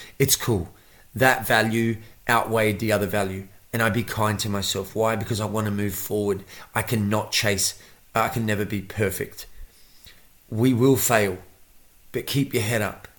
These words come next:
Be kind to yourself. Don't give in to the negative self-talk and the self-hatred.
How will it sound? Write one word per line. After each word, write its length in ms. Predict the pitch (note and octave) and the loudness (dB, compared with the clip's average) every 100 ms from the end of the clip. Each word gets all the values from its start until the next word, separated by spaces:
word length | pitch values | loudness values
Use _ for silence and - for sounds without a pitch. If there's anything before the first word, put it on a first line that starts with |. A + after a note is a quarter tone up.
| - - - - _ - - - - | -20 -20 -20 -20 _ -20 -20 -10 0
Be 120 | C#3 | 2
kind 460 | - A#2 B2+ B2+ | 2 -2 0 0
to 120 | - - | 0 -2
yourself. 540 | G2+ - - - - - - _ - - | -2 -2 -4 -8 -16 -18 -20 _ -16 2
Don't 280 | C#3+ C#3 - | 2 2 2
give 260 | C#3 G2+ - | 0 0 0
in 240 | C#3 C3+ | 0 0
to 120 | - | -2
the 120 | A#2+ A#2+ | -2 0
negative 440 | A#2 A2 A#2 G#2+ | 0 0 0 2
self-talk 760 | - A2+ A2 - - A2 G#2 G#2+ | 2 2 0 -2 0 2 2 0
and 100 | G#2+ | 0
the 40 | |
self-hatred. 920 | - A#2 G2+ - - G#2 G2+ - G2+ | 2 2 0 -4 -4 -4 -4 -6 -8